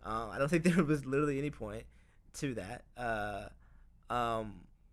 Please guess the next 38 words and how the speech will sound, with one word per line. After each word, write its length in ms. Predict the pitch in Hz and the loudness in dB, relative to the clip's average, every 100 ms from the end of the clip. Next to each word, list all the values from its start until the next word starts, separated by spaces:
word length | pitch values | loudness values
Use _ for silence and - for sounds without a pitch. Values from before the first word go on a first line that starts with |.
| - - - - - - - - | -20 -20 -20 -20 -20 -20 -12 -8
I, 100 | 165 - | -8 -8
I, 300 | - - 151 - - 165 | -12 -10 -12 -12 -6 -4
if 80 | 190 | -2
I'm 140 | 262 | -4
Marilyn 300 | 233 214 165 | -2 -2 -2
Man-, 160 | 117 123 - - - | -6 -12 -18 -20 -12
uh, 40 | 160 - | -12 -6
this 140 | 262 | -4
is 40 | 226 | 2
what 100 | 110 | 0
I 40 | |
wanna 160 | 87 57 | 0 -12
know. 60 | - - | -18 -6
If 80 | |
I'm 100 | 214 | -4
Marilyn 280 | 196 165 110 | 0 -2 -2
Manson 320 | 85 71 - - - | -10 -14 -16 -18 -18
and 80 | 107 | -16
I'm 100 | 90 | -16
not 220 | 87 - | -16 -16
guilty, 280 | - 62 - - - - | -18 -18 -20 -20 -20 -20
right? 180 | 69 - - - - - - - - | -20 -20 -20 -20 -20 -20 -20 -20 -12
Or 120 | 120 - | -12 -10
am 100 | 131 | -4
I, 180 | 131 135 135 | -2 -2 -4
am 80 | 117 | -6
I 100 | 120 | -4
gonna 140 | 127 | -6
do 100 | 113 | -8
the 80 | 120 | -10
song 220 | - 123 | -10 -10
with 80 | 113 | -10
Kanye 320 | 120 123 127 - - - - - - _ - - - - - - | -12 -12 -14 -16 -20 -20 -20 -20 -20 _ -20 -20 -20 -20 -20 -16
and 80 | 123 | -12
go 160 | 113 117 | -8 -6
to 60 | |
the 100 | 117 | -6
event? 280 | 113 92 113 | -10 -12 -16